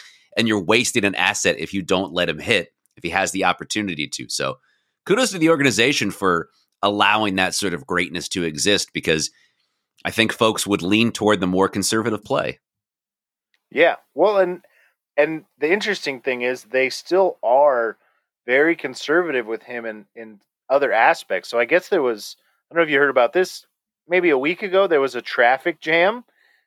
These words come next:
Speaker 2: eh, on the Bay Bridge, and they were playing in Oakland, and he wasn't able to get to the ballpark within the amount of time that he usually takes.
Speaker 1: Oh.
Speaker 2: So he's usually, like, a four hour before game time kinda guy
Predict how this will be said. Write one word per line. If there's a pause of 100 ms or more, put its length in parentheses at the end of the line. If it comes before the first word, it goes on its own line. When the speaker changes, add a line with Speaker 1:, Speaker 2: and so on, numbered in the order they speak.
(340)
Speaker 2:
eh,
on
the
Bay
Bridge,
and
they
were
playing
in
Oakland, (140)
and (920)
he
wasn't
able
to
get
to
the
ballpark (160)
within
the
amount
of
time
that
he
usually
takes.
Speaker 1:
Oh.
Speaker 2:
So
he's
usually,
like,
a
four
hour
before
game
time
kinda
guy